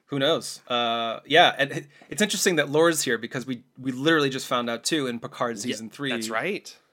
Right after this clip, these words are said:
Speaker 1: Lore's popping up.
Speaker 2: Right.
Speaker 1: So whenever, like, that kind of cohesion happens, I think, God, has Christopher Cantwell known what Picard season three's been
Speaker 2: <laughs>
Speaker 1: about for, like,
Speaker 2: Right.
Speaker 1: a year?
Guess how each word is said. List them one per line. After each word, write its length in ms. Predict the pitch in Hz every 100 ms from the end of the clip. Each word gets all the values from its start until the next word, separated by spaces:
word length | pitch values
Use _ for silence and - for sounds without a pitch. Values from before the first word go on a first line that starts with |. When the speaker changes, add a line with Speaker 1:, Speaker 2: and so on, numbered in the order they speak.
| _
Speaker 1:
Lore's 380 | 123 120 127 127
popping 380 | - 110 - 104
up. 220 | 101 98 -
Speaker 2:
Right. 100 | 107
Speaker 1:
So 300 | 117 113 107 _ _ - - - -
whenever, 380 | 170 240 294 220
like, 340 | 143 147 127
that 200 | 143 139
kind 160 | - 143
of 80 | 120
cohesion 500 | - 117 123 123 147
happens, 380 | 156 147 160 147
I 80 |
think, 260 | 123 143 127
God, 340 | - 180 123 -
has 260 | 127 143
Christopher 360 | - 226 - -
Cantwell 440 | - 147 139 139
known 540 | 123 110 113 110 110 110 - - - -
what 180 | 127
Picard 340 | - 113 120 -
season 240 | 135 123
three's 260 | 127 113 120
been 100 | 127
Speaker 2:
<laughs> 40 | 123
Speaker 1:
about 360 | 113 113 110
for, 100 | -
like, 120 | 113 104
Speaker 2:
Right. 100 | 98
Speaker 1:
a 40 |
year? 400 | 104 101 98 104